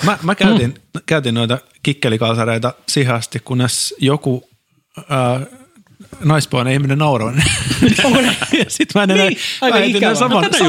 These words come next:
Speaker 1: samana päivänä heitin kaikki roskikseen ja ostin
Speaker 2: Ja sit tuli
Speaker 1: bokserit.
Speaker 2: sellainen
Speaker 1: Joo.
Speaker 2: iso kokko siihen pihalle.
Speaker 3: Mut
Speaker 1: Joo.
Speaker 3: tää on se just se pikkuhousumyönteisyys, mistä mä puhun.
Speaker 2: Nimenomaan.
Speaker 3: Toi on nyt
Speaker 2: Antaa
Speaker 3: toi
Speaker 2: kaikkien
Speaker 3: toksista
Speaker 2: housujen
Speaker 3: käytöstä.
Speaker 2: kukkia.
Speaker 1: Mut tää kertoo myös mun herkkyydestä.
Speaker 2: Näin se on. Spice Girls jurist-, juliste revitään seinältä ja kikkelikalsarin rovio
Speaker 3: Poltetaan.
Speaker 2: palaa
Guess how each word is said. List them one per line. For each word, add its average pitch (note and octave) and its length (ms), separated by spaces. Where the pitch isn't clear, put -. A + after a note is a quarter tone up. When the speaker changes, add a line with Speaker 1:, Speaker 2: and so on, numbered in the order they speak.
Speaker 1:
samana E3+ 160
päivänä D3+ 320
heitin D3 200
kaikki E3 320
roskikseen C#3 480
ja B2+ 60
ostin - 160
Speaker 2:
Ja D3 40
sit D3 40
tuli E3+ 100
Speaker 1:
bokserit. D#3 220
Speaker 2:
sellainen C#3 260
Speaker 1:
Joo. D#3 60
Speaker 2:
iso D#3+ 140
kokko - 360
siihen G2 280
pihalle. G2+ 340
Speaker 3:
Mut G2+ 140
Speaker 1:
Joo. C3 80
Speaker 3:
tää D#4+ 100
on A3+ 120
se F3 80
just G3+ 180
se B3 180
pikkuhousumyönteisyys, D#3+ 1000
mistä D#3+ 60
mä E3 120
puhun. B3+ 120
Speaker 2:
Nimenomaan. B2 440
Speaker 3:
Toi A#3+ 180
on G3+ 60
nyt F3 160
Speaker 2:
Antaa G3+ 220
Speaker 3:
toi C4 100
Speaker 2:
kaikkien B3+ 260
Speaker 3:
toksista C3+ 140
Speaker 2:
housujen B2 260
Speaker 3:
käytöstä. C#3 460
Speaker 2:
kukkia. - 140
Speaker 1:
Mut A3+ 160
tää A#3 180
kertoo D#3+ 260
myös F3+ 240
mun F#3 120
herkkyydestä. A#2 600
Speaker 2:
Näin E3+ 140
se C3+ 80
on. B2+ 80
Spice D#3+ 300
Girls A2 200
jurist-, D3 320
juliste C#3+ 460
revitään C3 400
seinältä A2+ 400
ja G2+ 80
kikkelikalsarin A2+ 680
rovio F#3+ 180
Speaker 3:
Poltetaan. B2 260
Speaker 2:
palaa A#2 420